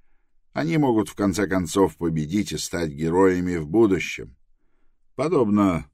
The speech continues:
Гэри Селдону, который, создав психоисторию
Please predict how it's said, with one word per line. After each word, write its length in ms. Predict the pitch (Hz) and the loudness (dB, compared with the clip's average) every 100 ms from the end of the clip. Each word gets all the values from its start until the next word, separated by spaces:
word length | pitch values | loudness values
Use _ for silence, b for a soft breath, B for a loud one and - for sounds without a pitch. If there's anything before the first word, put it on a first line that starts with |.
| - - | -20 -18
Гэри 340 | 71 90 95 87 | -4 2 2 2
Селдону, 680 | - 107 92 67 57 50 _ - - - - - - | 0 2 2 0 -6 -14 _ -20 -20 -20 -20 -20 -16
который, 460 | 62 73 80 80 | -8 -4 -2 -2
создав 680 | 71 76 69 65 87 82 - | -4 -6 -8 -6 -6 -6 -10
психоисторию 1120 | - - 78 76 69 - - 104 98 82 - | -12 -8 -8 -6 -8 -6 -2 2 2 2 -2